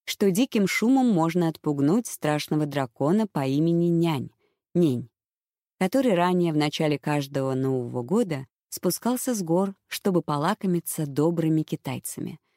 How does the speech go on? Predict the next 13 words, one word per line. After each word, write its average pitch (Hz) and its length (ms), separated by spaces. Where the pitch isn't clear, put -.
Так 240 140
что - 220
вера 190 340
в - 60
спасительную 147 840
силу 147 460
шумовых 147 560
эффектов - 580
была 180 320
распространена 151 840
во 165 120
всем 135 260
мире. 123 340